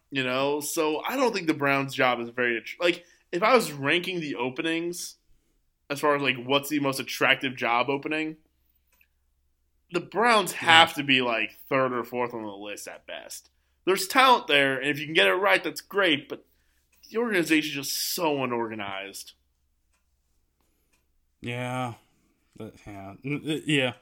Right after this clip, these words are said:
Speaker 2: Then let's talk about the Giants here. They're looking at Matt Rhule. They're looking at Bieniemy, Josh McDaniels, uh, uh, Don Martindale?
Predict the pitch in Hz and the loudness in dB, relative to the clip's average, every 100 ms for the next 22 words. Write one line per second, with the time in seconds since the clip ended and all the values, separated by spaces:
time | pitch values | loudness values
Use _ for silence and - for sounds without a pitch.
0 | _ - - - _ _ _ _ _ 202 | _ -20 -20 -20 _ _ _ _ _ 6
1 | 254 254 196 214 240 240 220 196 165 196 | 6 4 4 4 4 2 0 0 2 2
2 | 180 139 123 - 151 - _ - 135 160 | 2 0 -2 -4 -10 -10 _ -18 0 2
3 | 156 170 190 175 175 160 156 156 147 139 | 4 4 4 4 4 4 4 4 4 2
4 | 156 156 156 139 135 143 143 139 139 120 | 2 0 -2 -2 0 2 2 0 -2 0
5 | 147 147 139 143 135 135 135 131 - _ | 0 0 -4 -2 -2 -2 -4 -8 -16 _
6 | _ _ _ 117 120 113 _ _ _ _ | _ _ _ -6 -6 -6 _ _ _ _
7 | _ - 143 - - 127 170 202 180 202 | _ -4 -4 -4 -8 4 6 8 6 4
8 | 214 233 233 233 | 6 4 4 0